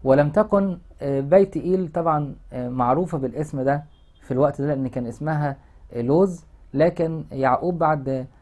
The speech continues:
رؤيته ل-، آه، لربنا زي ما ذكر في تكوين تمانية وعشرين سماها، آه، بيت إيل، معناها بيت الله.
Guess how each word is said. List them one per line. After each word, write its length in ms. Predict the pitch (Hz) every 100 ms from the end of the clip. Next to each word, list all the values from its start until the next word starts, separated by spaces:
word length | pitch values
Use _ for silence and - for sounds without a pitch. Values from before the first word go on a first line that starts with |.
| - 123
رؤيته 580 | 127 139 160 147 135 - - _ -
ل-، 160 | 113 117
آه، 840 | 110 120 117 117 113 113 110 101 - -
لربنا 800 | 120 117 117 113 117 143 175 196 190 _ _ _ - -
زي 260 | 113 110 120
ما 120 | 117
ذكر 260 | 131 147 135
في 320 | 135 135 113 113
تكوين 360 | 117 110 139 131
تمانية 300 | 123 131 120
وعشرين 540 | 110 - 156 185 170
سماها، 600 | - 135 139 156 143 135 - - _ -
آه، 140 | 120
بيت 320 | 117 139 143
إيل، 220 | - 135 120
معناها 580 | 117 123 123 117 117 - - 113
بيت 260 | 120 117
الله. 320 | 107 107 92